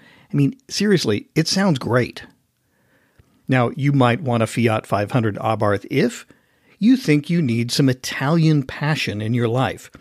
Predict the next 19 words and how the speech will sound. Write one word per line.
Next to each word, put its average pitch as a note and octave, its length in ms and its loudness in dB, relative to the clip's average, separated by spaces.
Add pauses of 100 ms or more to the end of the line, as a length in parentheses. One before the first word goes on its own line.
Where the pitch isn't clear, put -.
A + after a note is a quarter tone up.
(260)
but - 180 -4
you C4+ 80 2
can't B3 240 0
afford F#3+ 320 4
a G3 60 -2
Ferrari A#2+ 580 2 (140)
or D#3 180 4
a D#3 60 4
Lamborghini. G#2 800 -2 (800)
Hey, F#3 100 -2
look, D3 320 -2
we D#3 200 -2
all F#3+ 120 0
have E3+ 160 2
a C#3 40 -2
budget C3+ 440 -2
to D#3 80 0
live D#3 200 0
with, F3+ 260 -2